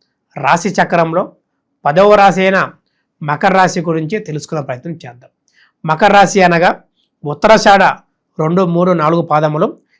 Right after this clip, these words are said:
శ్రావణం ఒకటి, రెండు, మూడు, నాలుగు పాదములు, ధనిష్టం ఒకటి, రెండు పాదములు కలిస్తే మకర రాశి అవుతుంది. ఈ యొక్క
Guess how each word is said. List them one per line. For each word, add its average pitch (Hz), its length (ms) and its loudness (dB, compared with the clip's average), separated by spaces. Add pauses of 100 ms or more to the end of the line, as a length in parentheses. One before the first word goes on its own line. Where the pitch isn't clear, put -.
శ్రావణం 196 600 2 (220)
ఒకటి, 165 300 -2
రెండు, 180 220 -2
మూడు, 170 280 -4
నాలుగు 160 320 -2
పాదములు, 156 460 -4 (420)
ధనిష్టం 185 540 0 (180)
ఒకటి, 165 320 -4
రెండు 165 240 -4
పాదములు 147 400 -8
కలిస్తే 143 460 -10 (560)
మకర 185 260 0
రాశి 185 300 0
అవుతుంది. 131 420 -4 (540)
ఈ 175 140 -2
యొక్క 185 140 0